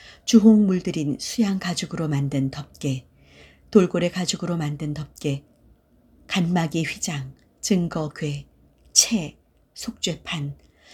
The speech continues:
제상과 거기에 딸린 모든 기구들, 제사떡, 순금 등잔대와 거기에 얹어 놓을 등잔들과 거기에 딸린 모든 기구와 등유,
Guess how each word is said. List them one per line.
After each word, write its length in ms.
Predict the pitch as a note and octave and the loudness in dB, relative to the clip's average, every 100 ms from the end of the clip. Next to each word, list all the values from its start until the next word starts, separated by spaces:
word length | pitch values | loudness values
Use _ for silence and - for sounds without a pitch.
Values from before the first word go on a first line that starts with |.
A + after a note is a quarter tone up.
| - | -20
제상과 760 | - G3 - F3+ D#3+ D#3 D#3+ D#3+ _ _ - | 0 2 4 0 0 -4 -4 -6 _ _ 0
거기에 360 | G#3 G3+ G3+ | 4 6 4
딸린 340 | G3+ G3 G#3+ G3 | 2 4 4 4
모든 300 | F#3 G3+ F#3+ | 4 2 0
기구들, 560 | - - D3 C#3 C#3 - _ _ _ _ | -2 -6 -6 -6 -8 -16 _ _ _ _
제사떡, 760 | - F3+ D#3+ - - D3+ C#3 _ _ _ _ _ _ | 0 0 -2 -8 -6 -6 -8 _ _ _ _ _ _
순금 580 | - B3 G3+ G3 F#3+ F#3+ | 6 6 8 2 -2 -2
등잔대와 840 | - F#3+ F#3+ F#3 E3 D#3 D3 C#3 - _ _ _ | 0 0 0 -4 -4 -4 -4 -4 -8 _ _ _
거기에 360 | - F#3 E3+ F3+ | -2 -2 2 2
얹어 360 | - F3+ F#3+ F3+ | 4 2 2 2
놓을 340 | E3+ E3 D#3+ | 0 0 -2
등잔들과 920 | - F3 E3 E3 D3+ D3 C#3 D3+ C#3+ - _ - _ | -2 -4 -2 -4 -4 -4 -4 -6 -8 -12 _ -20 _
거기에 340 | - F#3 F#3+ G3 | 2 4 4 4
딸린 340 | G3 G3+ G#3 | 4 4 4
모든 340 | F3+ F3+ G3 | 2 2 2
기구와 580 | G3 - - D#3 C#3+ C#3 _ _ _ _ | 0 -4 -6 -4 -4 -6 _ _ _ _
등유, 500 | - F#3 E3+ E3 E3+ | 2 4 4 0 -2